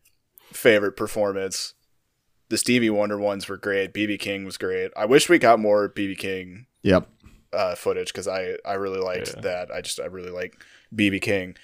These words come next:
Speaker 1: But then, uh, Sonny Chirac, that was one where I, I didn't know who Sonny Chirac was. And as soon as I heard him, he was like,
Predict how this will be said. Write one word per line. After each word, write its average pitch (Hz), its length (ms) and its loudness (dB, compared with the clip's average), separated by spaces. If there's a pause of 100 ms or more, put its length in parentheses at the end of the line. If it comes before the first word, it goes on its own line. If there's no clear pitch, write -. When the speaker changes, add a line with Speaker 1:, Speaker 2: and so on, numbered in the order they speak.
(180)
Speaker 1:
But 113 140 4
then, 113 180 8
uh, 101 180 4
Sonny 113 340 4
Chirac, 98 540 2
that 107 180 2
was 110 160 -4
one 95 320 -6
where 92 220 -6
I, 98 140 -4 (360)
I 107 80 2
didn't 107 200 0
know 101 140 0
who 104 100 -4
Sonny 98 260 -4
Chirac 92 360 -4
was. 87 360 -6 (1160)
And 101 160 2
as 92 120 -2
soon 117 280 2
as 113 140 2
I 107 120 8
heard 101 240 2
him, 98 200 2
he 113 100 -6
was 127 300 0
like, 90 360 -2